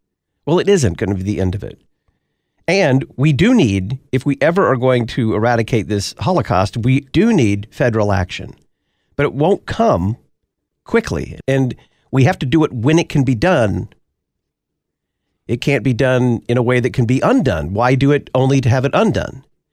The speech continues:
And we have already seen with the fall of Roe v. Wade what the abortion advocates are willing to do to secure the right to kill the unborn. They are willing to say, "We want the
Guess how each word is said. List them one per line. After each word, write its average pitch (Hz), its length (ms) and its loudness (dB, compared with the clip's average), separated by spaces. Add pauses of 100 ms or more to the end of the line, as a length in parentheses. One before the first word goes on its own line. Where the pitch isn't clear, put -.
(120)
And 123 140 2
we 262 380 4
have 156 160 0
already 170 260 2
seen 127 400 2
with 120 220 0
the 107 180 -2
fall 123 240 0
of 107 140 0
Roe 107 100 0
v. 101 140 -2
Wade 110 360 0 (520)
what 139 260 -2 (140)
the 120 480 -2 (260)
abortion 117 380 0
advocates 127 400 0
are 107 40 0
willing 165 520 2
to 127 120 0
do 110 460 0 (600)
to 143 100 2
secure 113 800 2 (1500)
the 127 100 0
right 127 260 2
to 117 380 0 (280)
kill 135 200 0
the 117 120 2
unborn. 95 540 -4
They 143 160 2
are 156 60 4
willing 131 380 2
to 117 360 0
say, 110 460 0
"We 113 160 2
want 139 180 2
the 113 100 -2